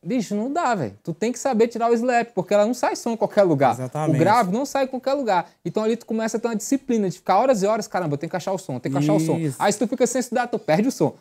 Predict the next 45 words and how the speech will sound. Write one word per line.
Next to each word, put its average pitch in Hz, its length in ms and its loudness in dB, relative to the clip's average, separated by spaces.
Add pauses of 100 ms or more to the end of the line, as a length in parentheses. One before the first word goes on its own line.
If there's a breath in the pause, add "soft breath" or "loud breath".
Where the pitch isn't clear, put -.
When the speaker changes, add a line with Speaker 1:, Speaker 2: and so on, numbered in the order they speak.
(100)
Speaker 1:
Aí 175 120 4
tu 214 140 2
fala, 156 200 4
"Cara, 175 200 2
eu 143 40 4
tenho 151 120 0
que 175 60 2
voltar, 175 280 4
tenho 175 140 0
que, 123 40 -8
tenho 143 160 4
que 175 60 -2
achar 190 100 4
o - 40 4 (200)
Speaker 2:
Exatamente. 208 80 -2
Speaker 1:
som." 180 240 0 (240 soft breath)
Então 240 220 4
qual 311 240 2
foi 359 140 -2
o - 20 2
instrumento 220 640 0
que - 140 -8
foi 220 260 0
essa 214 240 -2
porta 220 420 -2
de 180 80 -4
entrada 190 360 -2
pra 196 120 -4
tu - 100 -16
começar 190 340 -6
a 196 40 -2
estudar 185 260 -4
outros 185 260 -4
ritmos? 226 420 -6 (180)
Ou 208 140 4
tu 208 100 2
tipo 226 200 0
foi 233 140 4
assim, 190 280 0 (220)
"Velho, 180 260 6
vou 170 100 4
aprender 202 360 0
sertanejo." 202 500 -2
Bum, 156 320 2
Goiânia. 156 420 2